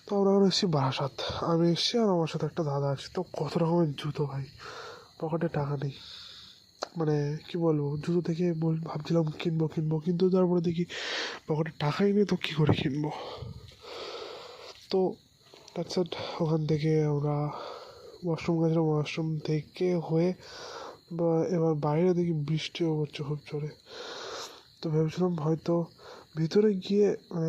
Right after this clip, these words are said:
একটু just ছাউনিটা আছে, ছাউনি, ছাউনি গিয়ে দাঁড়াবো, but তো ভাই ওখানেও বৃষ্টি পড়ছিল, এত জোরে বৃষ্টি পড়ছিল যে ওখানে লিকেজ হয়ে গেছিলো ছাদ, এমন একটা অবস্থা হয়েছিল।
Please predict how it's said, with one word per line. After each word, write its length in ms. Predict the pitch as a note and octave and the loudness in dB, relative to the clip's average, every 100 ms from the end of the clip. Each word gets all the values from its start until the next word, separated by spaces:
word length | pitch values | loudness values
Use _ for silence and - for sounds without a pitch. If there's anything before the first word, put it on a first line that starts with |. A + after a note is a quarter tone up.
| E3 | -2
একটু 120 | F3+ F#3 | -2 0
just 160 | F#3+ - - - - | 0 -2 -10 -10 -10
ছাউনিটা 440 | - D#3+ E3 E3 F3 | -2 0 0 2 2
আছে, 120 | F3 E3+ | 2 -2
ছাউনি, 240 | - D#3 D3+ | -2 -2 0
ছাউনি 180 | D3+ E3 | 0 0
গিয়ে 120 | E3 D#3 | 0 0
দাঁড়াবো, 240 | F3+ A#3+ B3+ | 0 0 0
but 140 | A#3 A#3 G#3+ E3+ D#3 D#3 - - | 0 -2 0 0 0 -2 -6 -4
তো 60 | G3 G#3 E3 | 0 0 0
ভাই 160 | E3+ F#3 E3+ | 2 2 2
ওখানেও 360 | D3+ F3+ A3 C#4 B3 | 2 4 6 6 4
বৃষ্টি 260 | A3 - F#3+ E3+ | 2 0 -2 0
পড়ছিল, 380 | E3 - D#3 D3+ D3 - - - - - - - - - D#3+ | 0 -2 -4 -4 -4 -10 -12 -12 -12 -12 -14 -14 -16 -6 -2
এত 80 | D3+ F#3 | 2 4
জোরে 140 | G3 F#3 | 6 4
বৃষ্টি 160 | F3+ F#3 | 2 -2
পড়ছিল 220 | F#3 - F#3 | 0 2 4
যে 60 | F#3 | 4
ওখানে 180 | F3 F3+ D#3+ | 4 4 6
লিকেজ 300 | E3+ D#3 F3+ D#3 | 4 4 4 4
হয়ে 120 | D#3 | 2
গেছিলো 240 | D3 C#3+ E3+ - | 2 0 -2 -2
ছাদ, 240 | D3+ D3 - - - - - - - - - - | -4 -4 -6 -16 -20 -18 -18 -18 -18 -18 -20 -6
এমন 140 | E3 E3 | 2 2
একটা 120 | D#3 D#3 | 2 2
অবস্থা 240 | D3+ D3 D3+ | 0 -2 -4
হয়েছিল। 240 | D3 C#3+ | -4 -6